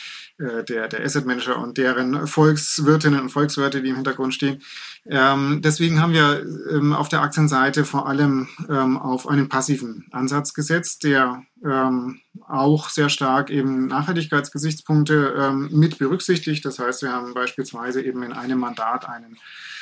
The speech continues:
ähm, einen Index aufgesetzt, äh, der eben auf Basis unserer, ähm, Positivliste, also der, der, sagen wir mal, der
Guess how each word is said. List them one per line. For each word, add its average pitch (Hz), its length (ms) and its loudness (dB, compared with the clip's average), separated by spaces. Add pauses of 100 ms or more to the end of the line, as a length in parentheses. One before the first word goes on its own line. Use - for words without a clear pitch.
(240)
ähm, 123 640 -4
einen 131 220 -2
Index 147 320 2
aufgesetzt, 139 800 -2
äh, 127 260 -2
der 127 420 0
eben 131 220 -4
auf 131 220 -10
Basis 123 400 -8
unserer, 120 520 -4 (240)
ähm, 117 520 -8 (880)
Positivliste, 160 1300 2
also 131 180 0
der, 117 300 -4
der, 113 400 -12
sagen 120 180 -10
wir 117 80 -12
mal, 113 160 -14
der 110 340 -12